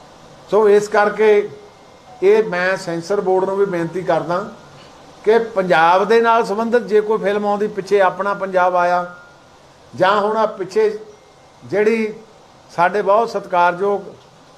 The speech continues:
ਖਾਲੜਾ ਸਾਹਿਬ ਤੇ ਬਣੀ ਇੱਕ ਫਿਲਮ, ਉਸ ਫਿਲਮ ਦੇ ਉੱਤੇ ਦਾ ਕੱਟ ਮਾਰਨ ਨੂੰ ਤਿਆਰ ਹੋ ਗਿਆ, ਦਵਾ ਦਵ, ਦਵਾ ਦਵ, ਦਵ ਦਵ।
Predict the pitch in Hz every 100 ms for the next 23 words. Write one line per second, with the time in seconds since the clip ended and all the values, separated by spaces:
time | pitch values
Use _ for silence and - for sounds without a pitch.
0 | - 160 165 175 190 170 190 208 208 196
1 | 185 190 190 165 156 170 165 170 - -
2 | - - - - - - 180 208 175 214
3 | 220 226 226 208 214 214 208 170 190 196
4 | 190 190 202 185 175 170 170 156 185 185
5 | 175 170 170 165 160 156 156 151 147 139
6 | 135 120